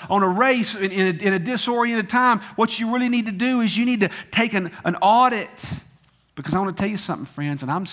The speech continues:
I'm serious. I'm talking to myself as much as I'm talking to you. If we want our attitude and if we want our spiritual barometer to be any different in twenty twenty-one than it was in twenty twenty,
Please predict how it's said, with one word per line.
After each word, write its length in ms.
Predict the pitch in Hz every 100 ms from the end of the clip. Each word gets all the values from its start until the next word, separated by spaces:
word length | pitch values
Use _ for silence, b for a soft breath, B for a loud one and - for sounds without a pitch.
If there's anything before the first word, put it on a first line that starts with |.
| -
I'm 200 | 165 196
serious. 400 | - 202 175 147
I'm 80 | 151
talking 260 | 165 170
to 60 | 156
myself 420 | 143 147 165 160
as 120 | 131
much 160 | 151 143
as 60 |
I'm 120 | 147 143
talking 260 | 147 135
to 60 | 123
you. 100 | 156 B B
If 160 | 127 127
we 240 | 175 226
want 380 | 208 208 208 202
our 260 | 151 170 -
attitude 720 | 156 170 143 - 131 123 123 127 B -
and 120 | 123
if 100 | 120
we 120 | 180
want 200 | 185 180
our 140 | 147
spiritual 480 | 151 - 160 156 143
barometer 560 | 127 127 139 139 113 113 B B
to 100 | -
be 220 | 113 120 -
any 280 | 147 185
different 420 | 147 170 175 139 120
in 100 | 113
twenty 300 | - 180 135
twenty-one 600 | 143 131 120 131 127 117
than 100 | 107
it 80 |
was 260 | 110 131 143
in 100 | 127
twenty 300 | - 139 127
twenty, 340 | - 151 170